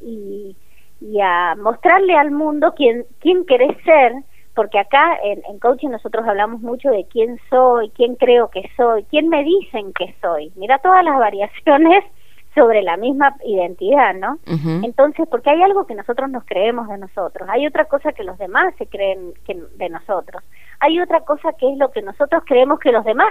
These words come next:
Speaker 1: creen de nosotros.
Speaker 2: ¿Y cuál es la verdadera?
Speaker 1: Ah, ¿y cuál es la verdadera? Ninguna de todas esas, porque son todas cosas que tienen que ver con narrativas, y esto cuando nos damos cuenta decís, "Guau, pero entonces,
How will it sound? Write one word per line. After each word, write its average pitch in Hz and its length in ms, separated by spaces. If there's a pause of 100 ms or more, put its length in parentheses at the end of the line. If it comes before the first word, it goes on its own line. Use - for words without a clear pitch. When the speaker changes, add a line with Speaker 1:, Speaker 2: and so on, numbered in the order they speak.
Speaker 1:
creen 220 300
de 196 100
nosotros. - 560
Speaker 2:
¿Y 233 100
cuál 330 200
es 381 80
la 339 120
verdadera? 190 760 (320)
Speaker 1:
Ah, 302 680
¿y 220 140
cuál 311 240
es 349 100
la 269 160
verdadera? 254 640
Ninguna 277 460
de 233 80
todas 185 320
esas, 175 360 (440)
porque 254 360
son 349 180
todas 370 300
cosas 330 380
que 294 140
tienen 269 260
que 247 120
ver 240 180
con 247 240
narrativas, 262 920 (480)
y 269 180
esto 294 300
cuando 214 260
nos 190 160
damos 277 300
cuenta 285 380
decís, 233 320
"Guau, 262 380
pero - 180
entonces, 349 440